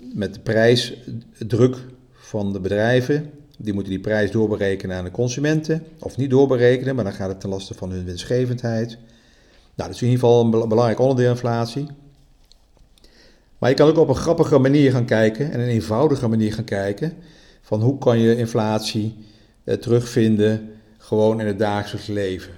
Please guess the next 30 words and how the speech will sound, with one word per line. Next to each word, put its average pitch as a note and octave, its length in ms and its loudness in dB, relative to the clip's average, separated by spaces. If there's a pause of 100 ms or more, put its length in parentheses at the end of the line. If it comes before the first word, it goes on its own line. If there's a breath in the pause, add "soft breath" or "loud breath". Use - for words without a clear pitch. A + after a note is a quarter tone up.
(1300 soft breath)
Nou, G2 200 -4
een G#2+ 80 -4
eenvoudige C3 540 2
manier C#3+ 520 2 (180)
is A#2+ 200 0
de A#2 60 -2
methode, B2+ 720 6 (220)
en A2+ 160 -6
een A2 280 -2
bepaalde A2 320 -2
methode G#2+ 240 -2
is G#2 100 -8
de G2+ 100 -6
Big G#2 380 -4 (140)
Mac B2 280 0 (360)
Index. G2 720 -6 (440)
Ja, A2+ 180 0
ja, G#2 140 0
het G#2+ 160 -4
is A2+ 140 -4
de F#2+ 240 -4
hamburger, A2 720 -2 (100)
de G2 120 -6
Big G#2 220 -4
Mac. F#2+ 260 -8 (1400 soft breath)
Hè, B2+ 220 -2
de A#2 120 0
Big B2+ 260 0
Mac C3+ 220 0
Index D#3 600 2